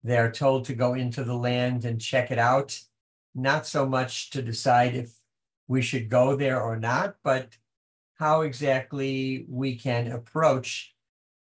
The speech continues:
the conquest of Eretz Israel.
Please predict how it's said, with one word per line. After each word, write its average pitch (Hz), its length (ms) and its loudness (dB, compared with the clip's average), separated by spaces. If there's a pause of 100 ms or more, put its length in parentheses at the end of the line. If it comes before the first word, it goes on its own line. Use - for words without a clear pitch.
(520)
the 123 200 -6
conquest 147 760 2
of 117 180 0
Eretz 127 460 -2
Israel. 107 680 -2